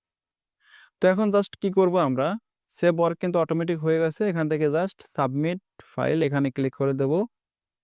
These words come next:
টিক মার্ক দিলাম, কন্টিনিউ। যতগুলো বি-, বিড়াল আছে সিলেক্ট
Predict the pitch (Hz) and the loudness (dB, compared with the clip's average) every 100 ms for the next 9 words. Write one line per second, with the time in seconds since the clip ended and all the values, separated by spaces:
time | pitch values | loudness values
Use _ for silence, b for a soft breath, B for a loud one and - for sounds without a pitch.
0 | _ _ - 143 151 156 165 147 151 190 | _ _ -6 -2 0 2 0 0 0 0
1 | 208 151 135 131 117 120 _ _ _ _ | -2 -2 0 0 -2 -6 _ _ _ _
2 | _ _ _ _ _ _ _ _ _ _ | _ _ _ _ _ _ _ _ _ _
3 | - - 135 135 147 160 143 131 127 127 | -8 -4 -2 0 2 2 0 2 2 2
4 | 139 147 151 135 - 196 - 156 | 0 2 0 0 -2 -6 -4 -4